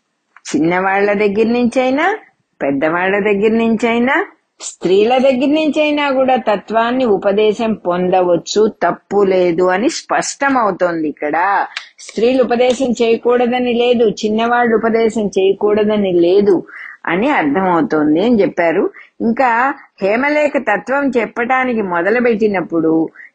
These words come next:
తను చాలా జ్ఞానవంతురాలనని, మనం చేస్తాం కదా మామూలుగా పొరపాటు, "నాకు, మీకు తెలియదండి, నాకు తెలుసు, నేను ఎన్నో శాస్త్రాలు చదివాను, నేను, నా తండ్రే ఒక ఋషి, నాకు తెలుసు, నేను చెప్పేది విను" అని చెప్పలేదు ఆవిడ.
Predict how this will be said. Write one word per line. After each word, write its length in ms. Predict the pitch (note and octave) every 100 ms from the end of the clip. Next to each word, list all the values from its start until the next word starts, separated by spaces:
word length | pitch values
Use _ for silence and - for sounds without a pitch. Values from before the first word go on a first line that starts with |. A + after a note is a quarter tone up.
| -
తను 180 | F#3 F#3
చాలా 400 | F3+ F3 F3 E3
జ్ఞానవంతురాలనని, 1300 | D#3 E3 D#3+ G#3+ B3 B3+ A3+ G3 F3+ F3 E3 E3 E3
మనం 480 | E3 D#3+ G3 A#3+ A#3
చేస్తాం 440 | A3+ B3+ D#4+ D4
కదా 160 | C4+ G3
మామూలుగా 500 | F3 E3+ F3+ F3+ E3
పొరపాటు, 400 | - E3 F3+ E3+
"నాకు, 500 | E3+ E3+ D#3+ - F#3
మీకు 320 | F#3 G#3 G3
తెలియదండి, 760 | F#3+ F3+ F#3+ B3 B3 A3+ G3 F3+
నాకు 340 | D#3 E3+ -
తెలుసు, 400 | F3 F3 F#3 G#3+
నేను 280 | A3 E3+ D#3+
ఎన్నో 240 | D#3+ F3 A3+
శాస్త్రాలు 560 | G3 F3 F3 G3+ G#3
చదివాను, 540 | F#3 E3 E3+ G3+ G#3 - - - -
నేను, 600 | E3 F3+ G#3 G3 A3+ D4+ C4 F3+ D#3 C#3+ - _ -
నా 160 | E3 F#3
తండ్రే 520 | - C#3 C#3+ E3 C#4+
ఒక 200 | D#4+ D#4
ఋషి, 680 | B3 A#3 A3 E4+ E4 G#3 D#3
నాకు 400 | E3 D3+ F3+ G#3+
తెలుసు, 460 | - F#3+ A#3 C#4+ E4
నేను 260 | B3 G3
చెప్పేది 360 | G3+ G3+ C#4 C4
విను" 240 | A#3+ B3+
అని 240 | C4+ B3+ A3
చెప్పలేదు 440 | G#3 C#4 C#4+ A3+
ఆవిడ. 260 | F#3+ E3